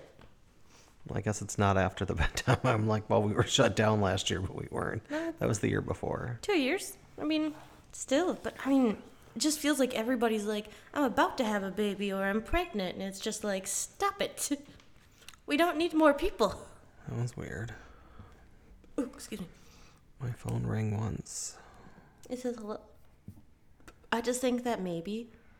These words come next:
Speaker 2: maybe we should talk about, uh, wearing condoms more, better birth control.
Speaker 1: Yeah.
Speaker 2: That's all I'm saying.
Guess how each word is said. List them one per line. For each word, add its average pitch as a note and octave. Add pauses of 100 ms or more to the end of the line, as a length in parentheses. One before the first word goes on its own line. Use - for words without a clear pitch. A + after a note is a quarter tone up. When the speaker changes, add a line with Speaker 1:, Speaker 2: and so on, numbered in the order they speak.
(280)
Speaker 2:
maybe C#3
we E3+
should F3+
talk D3
about, D3+
uh, C#3
wearing D#3
condoms A3
more, C#3 (220)
better D#3
birth G#3
control. D3 (760)
Speaker 1:
Yeah. G2+
Speaker 2:
That's -
all C#3
I'm E3+
saying. -